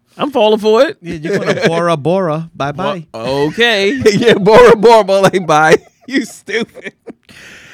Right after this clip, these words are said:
Speaker 2: But, uh, no, so when you, when you're that we-, <laughs> when you're that wealthy, that's a different story. Um,
Speaker 1: Yeah.
Speaker 2: they can actually manipulate. But if you wanna get rid of somebody today, like, that I'm living with,
Speaker 1: Yeah. How do you get, how do you manipulate them to get out? So somebody,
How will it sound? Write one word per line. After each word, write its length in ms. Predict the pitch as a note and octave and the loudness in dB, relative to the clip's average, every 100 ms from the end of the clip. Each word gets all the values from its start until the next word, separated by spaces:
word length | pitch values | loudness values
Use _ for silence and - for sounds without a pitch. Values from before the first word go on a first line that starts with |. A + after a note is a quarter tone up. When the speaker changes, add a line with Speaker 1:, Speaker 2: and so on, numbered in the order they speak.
| - - _ | -20 -20 _
Speaker 2:
But, 180 | G3 G3 | -2 0
uh, 240 | G3+ F#3+ E3+ | 0 0 -8
no, 380 | E3 B3 E3 D3 | -6 -4 -4 -4
so 240 | - F3 | -4 -4
when 260 | D#3+ E3+ F3+ | -4 -8 -8
you, 80 | F#3 | -10
when 220 | D#3+ A3+ | -4 -4
you're 100 | G3+ | -2
that 240 | G3 G#3+ F3 | 0 0 0
we-, 100 | F#3+ - | -2 -2
<laughs> 120 | - - | -8 -12
when 140 | D#3 | -6
you're 140 | F3+ | -2
that 200 | G#3 G#3 | 0 0
wealthy, 360 | D#3 E3 F3 G3 | 0 -2 -2 -6
that's 200 | E3+ D3+ | -6 -6
a 60 | C#3 | -8
different 300 | D#3 D3+ B2+ | -8 -10 -12
story. 500 | - D#3 B2 G#2+ - | -10 -8 -8 -10 -10
Um, 300 | B2 B2+ D#3 | -8 -4 -4
Speaker 1:
Yeah. 140 | B2 | -4
Speaker 2:
they 120 | D#3 | -8
can 220 | D#3 D#3 | -10 -12
actually 340 | B2+ C#3+ - B2 | -10 -12 -10 -10
manipulate. 420 | B2 B2 C3 A2+ _ - _ _ | -10 -10 -12 -16 _ -20 _ _
But 100 | D3 C#3+ | -2 -2
if 140 | A2+ | -4
you 100 | F3+ | -10
wanna 200 | F#4+ D4+ | -10 -10
get 140 | F3+ D3+ | -10 -8
rid 100 | D#3 | -10
of 80 | |
somebody 280 | D3 D3+ C3+ | -10 -8 -8
today, 640 | - G#2+ G#2 A#2 C#3 F#3+ - | -10 -14 -10 -10 -10 -12 -12
like, 260 | A#2+ A#2 _ _ _ | -12 -12 _ _ _
that 140 | C3+ | -8
I'm 120 | C3+ | -6
living 340 | A#2+ C#3 G#3 B3+ | -4 -2 -2 -4
with, 300 | F#4+ - _ | -6 -12 _
Speaker 1:
Yeah. 300 | C#3+ G3 D3+ A#2 _ _ _ _ _ _ _ | -8 -6 -6 -10 _ _ _ _ _ _ _
How 100 | G#3 | -4
do 60 | C4+ | -2
you 80 | |
get, 200 | C4 A3+ | -2 -6
how 140 | E3+ A#3 | -6 -6
do 80 | C4+ | -4
you 80 | |
manipulate 540 | A#3+ A3+ G#3+ G#3 F#3+ E3+ | -4 -4 -6 -6 -8 -6
them 140 | F3 | -10
to 60 | E3 | -10
get 140 | D#3 | -10
out? 140 | C#3+ A#2+ | -10 -10
So 120 | D#3+ | -10
somebody, 460 | D#3+ G#3+ A#3 A3 | -8 -4 -4 -6